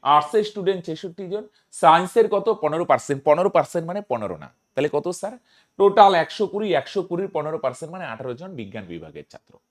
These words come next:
রাইট? এতে দূর ক্লিয়ার? চলো, এত লেখালেখি করে যে, মানে, একশো কুড়ির পনেরো পার্সেন্ট মানে আঠারো জন, রাইট? চলো,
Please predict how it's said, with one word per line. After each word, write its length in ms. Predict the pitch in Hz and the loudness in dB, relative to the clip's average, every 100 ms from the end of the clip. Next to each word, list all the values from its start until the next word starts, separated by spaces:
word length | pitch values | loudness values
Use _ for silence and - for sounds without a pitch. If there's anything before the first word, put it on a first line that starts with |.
| _ _ | _ _
রাইট? 220 | 180 320 - _ _ | -10 -10 -12 _ _
এতে 240 | - 151 175 | -12 -8 -8
দূর 140 | 160 | -8
ক্লিয়ার? 280 | 156 185 311 _ _ | -8 -10 -10 _ _
চলো, 160 | - _ _ _ _ _ _ _ - | -20 _ _ _ _ _ _ _ -4
এত 180 | 160 | 2
লেখালেখি 440 | 214 180 175 175 190 | 6 6 6 0 0
করে 180 | 185 190 | 0 0
যে, 100 | 220 | -4
মানে, 120 | 180 | -6
একশো 280 | 135 - 180 | -8 -8 -8
কুড়ির 300 | 190 185 185 | -6 -6 -4
পনেরো 260 | 147 160 180 | -6 -6 -6
পার্সেন্ট 360 | 135 - 175 | -8 -10 -14
মানে 140 | 208 180 | -12 -12
আঠারো 300 | 113 - 78 | -12 -12 -14
জন, 140 | - _ _ _ | -18 _ _ _
রাইট? 240 | - 339 - _ _ | -14 -14 -16 _ _
চলো, 140 | - | -20